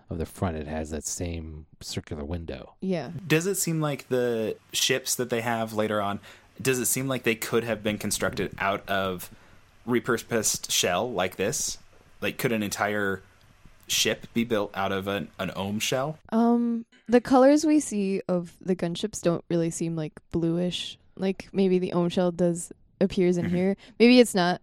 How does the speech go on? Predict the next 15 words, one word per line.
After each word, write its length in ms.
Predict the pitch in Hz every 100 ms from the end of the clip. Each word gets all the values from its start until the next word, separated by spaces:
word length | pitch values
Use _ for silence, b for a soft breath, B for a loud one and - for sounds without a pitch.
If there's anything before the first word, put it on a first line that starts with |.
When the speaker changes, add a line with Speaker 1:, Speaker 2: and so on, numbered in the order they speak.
| -
Speaker 2:
Maybe 220 | 190 202
the 140 | 175 175
shell 220 | 175 165
isn't 260 | 170 180 202
bluish 300 | 220 226 226
because 300 | 175 185 170
of 120 | 165
just 240 | 180 175 -
the 80 | 170
dim 200 | 170 170
lighting. 440 | 170 175 202 214 b b b b -
But 280 | 202 185 - _
I'm 160 | 202 226
not 200 | 240 -
sure. 520 | - 233 196 175 175